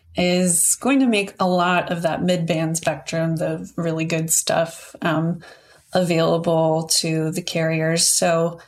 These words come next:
it was expected that Verizon and A T and T were, were two of the big bidders there, and that's what we found out this week. Verizon bid forty-five billion,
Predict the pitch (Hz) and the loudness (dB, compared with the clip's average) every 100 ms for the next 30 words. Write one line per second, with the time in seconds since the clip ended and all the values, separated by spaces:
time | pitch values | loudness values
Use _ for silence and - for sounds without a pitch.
0 | _ - 208 214 202 190 - - 190 185 | _ -2 2 2 2 2 -2 -2 -4 -4
1 | - 170 - 285 277 233 220 202 208 196 | -2 -4 0 0 2 2 2 0 0 0
2 | 190 190 202 196 190 185 190 196 190 190 | 0 0 -2 0 0 0 0 0 0 0
3 | 180 185 180 170 170 180 180 - - 180 | 0 2 2 0 2 0 -2 -16 -4 0
4 | 175 175 - 190 170 170 175 170 165 170 | 0 0 0 0 2 2 2 0 0 0
5 | 165 160 170 - 160 160 160 175 165 - | 0 0 -2 -4 -2 0 -2 -6 -8 -12
6 | _ _ - 160 160 160 170 - 160 160 | _ _ -2 2 2 2 0 0 0 2
7 | 165 175 165 160 160 156 - 156 160 - | 2 0 -2 -2 -2 -4 -2 -2 -2 -2
8 | - - - - 180 - 196 226 269 370 | -2 0 -2 0 -2 0 0 2 2 2
9 | 311 165 160 - 151 151 - - - - | 0 -2 -2 -2 -2 -4 -4 -4 -2 -6
10 | _ 190 175 170 175 175 175 175 175 165 | _ 2 4 2 2 2 2 2 2 0
11 | - 180 165 170 - 185 185 180 - 160 | -2 -2 0 0 0 0 2 -2 -2 0
12 | 175 185 180 180 175 202 214 254 294 339 | 2 2 0 0 0 2 2 2 2 0
13 | 349 | -6